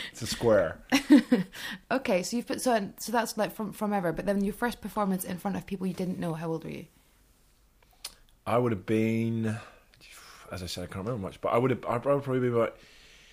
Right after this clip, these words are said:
Speaker 1: I'm, I'm gonna say nine or ten.
Speaker 2: Nine or ten.
Speaker 1: Yeah.
Speaker 2: What was it?
Speaker 1: Uh, I did a lot of stuff at the, um, at the Boys Brigade, which is kinda like Scouts for people who like church. <laughs>
Speaker 2: Okay.
Speaker 1: Um,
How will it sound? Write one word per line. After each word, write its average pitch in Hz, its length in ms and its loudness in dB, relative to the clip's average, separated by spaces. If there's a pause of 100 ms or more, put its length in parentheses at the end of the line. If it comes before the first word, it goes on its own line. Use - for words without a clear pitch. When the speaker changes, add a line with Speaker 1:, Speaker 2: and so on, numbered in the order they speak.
(460)
Speaker 1:
I'm, 123 160 -10
I'm 131 160 -6
gonna 135 140 -2
say 107 220 0
nine 104 380 0
or 101 80 -2
ten. 107 560 -6 (580)
Speaker 2:
Nine 170 180 -6
or 170 60 -8
ten. 160 320 -10 (760)
Speaker 1:
Yeah. 107 320 -2
Speaker 2:
What 185 180 -6
was 175 160 -8
it? 185 100 -12 (800)
Speaker 1:
Uh, 110 280 0 (100)
I 113 60 -2
did 127 160 -2
a 131 40 0
lot 131 160 2
of 110 60 -4
stuff - 300 -4
at - 140 -4
the, 98 200 -4
um, 92 380 -6 (400)
at 98 100 -8
the 95 60 -8
Boys 98 280 -2
Brigade, 87 520 -4
which 76 200 -12
is 82 80 -14
kinda 90 260 -10
like - 380 -10 (260)
Scouts - 480 -4
for - 120 -10
people 82 320 -6
who 85 60 -4
like 85 240 -8
church. - 600 -12
<laughs> - 40 -8 (360)
Speaker 2:
Okay. 220 340 -4 (480)
Speaker 1:
Um, 95 580 -2